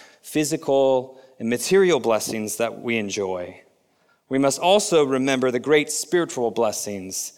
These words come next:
that have been given to us by our Savior. And so I hope this morning, as you reflect on the gospel message,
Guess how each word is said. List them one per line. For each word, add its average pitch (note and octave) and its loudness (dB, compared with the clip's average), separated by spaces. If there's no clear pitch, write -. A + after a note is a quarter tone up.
that A#2+ 0
have A2+ -2
been A2+ -4
given C3+ 0
to G#2+ -2
us F#2+ -2
by G#2+ 0
our G2 -2
Savior. A2 -4
And A2 -18
so A#2 0
I A#2 2
hope D#3+ 0
this - -2
morning, E3 4
as C#3 4
you D#3 -2
reflect D#3+ 2
on D#3+ 0
the C#3+ 0
gospel C3+ 0
message, B2 -4